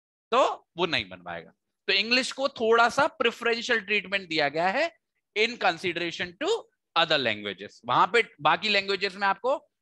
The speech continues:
ट्रू ट्रांसलेशन बनवाना ही बनवाना पड़ता है। ठीक है, तो ये हो गई बच्चे लैंग्वेज वाली बात कि जब भी एविडेंस के रिकॉर्ड की हम बात करेंगे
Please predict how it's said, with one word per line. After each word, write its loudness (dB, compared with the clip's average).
ट्रू -2
ट्रांसलेशन -2
बनवाना 2
ही 0
बनवाना -2
पड़ता -8
है। -14
ठीक 0
है, 0
तो 0
ये 2
हो 4
गई -2
बच्चे 0
लैंग्वेज 0
वाली 0
बात -2
कि -2
जब -2
भी -4
एविडेंस -2
के -2
रिकॉर्ड -2
की -4
हम -2
बात 2
करेंगे 0